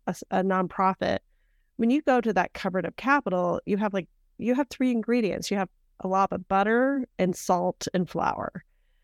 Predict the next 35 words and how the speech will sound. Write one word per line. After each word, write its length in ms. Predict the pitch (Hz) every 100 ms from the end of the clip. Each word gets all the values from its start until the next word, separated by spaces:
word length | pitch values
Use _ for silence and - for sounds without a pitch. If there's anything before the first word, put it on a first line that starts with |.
| _ -
And 120 | 202
it's 200 | 185 -
like, 180 | 185 175
those 180 | 175 180
are 100 | 175
grants 640 | - 196 208 214 208 - -
is 140 | 202
the 80 | 196
butter, 560 | 190 190 196 190 196 196 _ _ _ _
and 100 | 196
the 60 | 180
salt 380 | - 208 196 208
are 100 | 196
the 120 | 190
loans, 600 | 190 190 190 190 196 -
and 120 | 185
the 40 | 175
flour 480 | 190 185 185 190
is 280 | 196 190 - -
the 340 | 190 - - - -
ten 240 | - 196
X 240 | 180 - 196
money 280 | 180 185
or 140 | 190 190
the 120 | 185 _ _ _ _ -
ten 160 | 208
percent, 260 | 196 - - -
fifteen 360 | 175 233 - 214
percent 320 | 208 - 180
money 200 | 180 185
if 100 | 185
you're 120 | 180
in 60 | 170
real 220 | 175 185
estate. 400 | 175 - - -